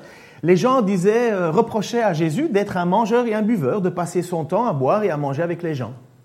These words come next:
Euh, ils disaient pour Jean-Baptiste qu'il était ascète et qu'il était, euh, il était, euh, en Belgique, on va dire Stèf. Je sais pas comment on traduit Stèf en, en bourguignon. Coincé. Coincé. Stèf, tu parles le belge ?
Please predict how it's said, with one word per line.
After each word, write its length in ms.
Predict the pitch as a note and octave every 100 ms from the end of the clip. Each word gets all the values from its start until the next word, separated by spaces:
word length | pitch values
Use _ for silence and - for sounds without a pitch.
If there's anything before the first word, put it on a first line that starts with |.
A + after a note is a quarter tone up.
| _ _ _ _ _ _ _ _ - A#2+
Euh, 120 | C3+
ils 100 | C3
disaient 240 | D3 D3+
pour 180 | D3 C3
Jean-Baptiste 580 | C#3+ B2+ C3 G#3+ B3 -
qu'il 320 | C#3+ C3+ B2
était 160 | B2 C3+
ascète 400 | B2 - A3 A3
et 100 | C3+
qu'il 200 | B2+ A#2
était, 240 | A#2+ A#2+
euh, 280 | A2 A2 G#2+ G#2+ - -
il 100 | A2
était, 300 | A2 A2+ A#2
euh, 140 | G#2+ G2+ - -
en 160 | -
Belgique, 320 | A#2 B2+ C#3 D3
on 60 |
va 120 | A#2
dire 160 | A#2 A2+
Stèf. 560 | - C3 D3+ G3+ - - _ - -
Je 100 | A2
sais 140 | A2 A#2+
pas 140 | C#3
comment 240 | B2+ A#2+ A#2+
on 20 |
traduit 380 | A#2 A#2 A#2 B2+
Stèf 540 | - C3 F#3 F#3 -
en, 380 | - A2+ A2 G#2+ -
en 120 | A2+
bourguignon. 540 | B2+ A#2 B2 A#2+ G3+ - - _ _ _ _ _ _ _ _ -
Coincé. 580 | D#3 D3+ D3+ D3 D#3 G3 - _ _ -
Coincé. 300 | - - - - _ _ _ _ _ _ _ _
Stèf, 520 | - G3 A#3 - - - - -
tu 100 | C#3+
parles 480 | B2+ C3 C3 C3 C3
le 120 | C3
belge ? 300 | E3 F#4 D3+